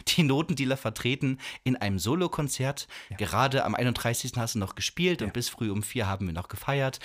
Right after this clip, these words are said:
Speaker 2: Mhm.
Speaker 1: Und du durftest am ersten ersten schon wieder gleich auf die Bühne, wo wir alle schon abgereist waren.
Speaker 2: <laughs>
Speaker 1: Wie war das für dich?
Speaker 2: Das war wirklich, das war auch ein Erlebnis, wo ich dachte, ja, ich bin für die Menschen gemacht, muss man sagen.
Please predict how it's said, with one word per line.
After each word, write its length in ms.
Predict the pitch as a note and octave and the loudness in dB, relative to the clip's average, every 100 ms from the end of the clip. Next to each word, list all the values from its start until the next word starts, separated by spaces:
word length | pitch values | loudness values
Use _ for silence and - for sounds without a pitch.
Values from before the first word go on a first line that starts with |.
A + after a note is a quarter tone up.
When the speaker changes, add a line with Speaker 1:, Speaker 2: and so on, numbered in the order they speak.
| - | -8
Speaker 2:
Mhm. 100 | G#2 | -4
Speaker 1:
Und 140 | A2+ G2 | -2 -2
du 40 | |
durftest 600 | - D#3+ G#3 - D3 - | -2 0 0 -4 -8 -4
am 120 | A#2 | -2
ersten 400 | D#3+ F3 - - | 2 2 2 -2
ersten 400 | - C3 C#3 B2 | 0 2 2 0
schon 220 | - A2+ G2 | 0 0 0
wieder 220 | A2+ F#2+ | 0 -2
gleich 540 | - B2 C#3+ F3 - | 0 2 4 4 2
auf 160 | B2 - | 0 0
die 100 | A2+ | -4
Bühne, 360 | G#2+ A#2 A2 G2+ | 0 0 2 0
wo 160 | F#2 | 0
wir 260 | A2+ A#2 B2+ | 2 2 4
alle 140 | B2 | 4
schon 200 | - C#3 | 4 4
abgereist 640 | A#2 A#2 A#2+ F2 E2+ - D#3+ | 4 4 0 0 -2 2 4
waren. 200 | E2 D#2 | 4 2
Speaker 2:
<laughs> 320 | D#3+ B2+ - | 2 0 -2
Speaker 1:
Wie 200 | G#2+ B2+ | -2 2
war 160 | D3+ E3 | 2 2
das 180 | B2 - | 0 0
für 100 | G2 | -2
dich? 300 | F#2 D#2+ - - - | -4 -6 -10 -6 -2
Speaker 2:
Das 180 | C3 | 2
war 240 | D3+ F#3 D#3+ | 4 2 0
wirklich, 240 | F3+ E3+ | -4 -4
das 180 | E3 C3 | -4 -4
war 180 | C3+ C3 | -4 -4
auch 80 | D3+ | -6
ein 80 | A2 | -4
Erlebnis, 420 | A#2 B2+ C3+ B2 | -4 -4 -4 -6
wo 60 | |
ich 60 | A#2 | -4
dachte, 260 | B2 - G2 | -4 -4 -4
ja, 280 | G2+ G#2+ | -2 -2
ich 140 | G#2 - | -4 -4
bin 160 | G#2+ | -4
für 100 | G2+ | -4
die 120 | - F2+ | -6 -4
Menschen 340 | F2 - F#2 | -4 -6 -8
gemacht, 400 | - F2 - - - | -8 -10 -14 -18 -12
muss 180 | F#2+ E2+ | -10 -10
man 140 | D#2+ | -10
sagen. 260 | F#2 F#2 | -10 -10